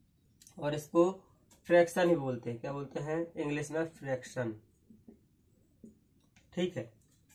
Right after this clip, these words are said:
तो एक बटे दो हमारी क्या कहलाती है? भिन्न, और इसे फ्रैक्शन ही बोलते हैं। और इस तरह से एक बटे दो जैसी जितनी भी संख्या होंगी,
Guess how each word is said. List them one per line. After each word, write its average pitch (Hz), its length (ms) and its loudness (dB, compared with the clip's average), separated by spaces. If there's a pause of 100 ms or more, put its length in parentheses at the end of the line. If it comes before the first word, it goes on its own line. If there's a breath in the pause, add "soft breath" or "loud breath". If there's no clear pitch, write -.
तो 170 60 -8
एक 170 280 6
बटे 165 200 4
दो 170 160 6
हमारी 156 260 0
क्या 156 180 -4
कहलाती 147 340 -4
है? 120 60 -10
भिन्न, 156 260 -4
और 143 220 -6
इसे 139 160 -8
फ्रैक्शन 143 420 -4
ही 143 60 -4
बोलते 139 340 0
हैं। 156 240 -2 (460 soft breath)
और 151 180 8
इस 175 140 6
तरह 185 160 10
से 180 260 10
एक 175 60 10
बटे 170 180 8
दो 170 300 2
जैसी 160 280 8
जितनी 165 260 6
भी 175 80 10
संख्या 156 340 6
होंगी, 147 340 6